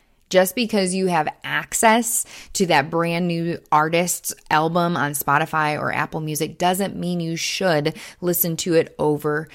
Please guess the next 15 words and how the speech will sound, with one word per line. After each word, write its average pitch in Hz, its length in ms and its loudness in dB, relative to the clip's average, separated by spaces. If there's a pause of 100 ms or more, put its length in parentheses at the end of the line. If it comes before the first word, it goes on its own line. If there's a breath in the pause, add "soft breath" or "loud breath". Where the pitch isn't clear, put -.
(220 loud breath)
and 175 200 -2
over 175 340 0
again. 147 420 -6 (440 soft breath)
Just 196 420 2
because 190 640 -4
you 165 200 -4
can 165 760 0 (300 soft breath)
be 175 160 0
on 160 180 2
social 165 360 -2
media, 156 560 0
just 190 240 -2
because 185 340 -4
you 190 120 -6
can 226 480 -2